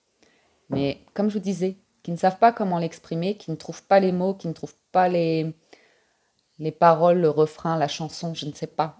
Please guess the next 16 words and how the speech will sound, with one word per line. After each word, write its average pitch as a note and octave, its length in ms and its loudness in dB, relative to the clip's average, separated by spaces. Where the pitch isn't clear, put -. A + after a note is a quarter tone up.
<laughs> - 160 -10
Et D3+ 60 -16
c'est F3 120 -6
une F3+ 60 -2
question F#3 320 -4
de F#3+ 60 -8
confiance F3 500 -12
ici. - 240 -20
Le D#3 160 -4
trèfle F#3+ 460 2
vous C#3+ 240 -6
invite D#3 240 -4
vraiment D3 320 -2
à D#3 60 -4
faire - 220 -6
confiance - 680 -12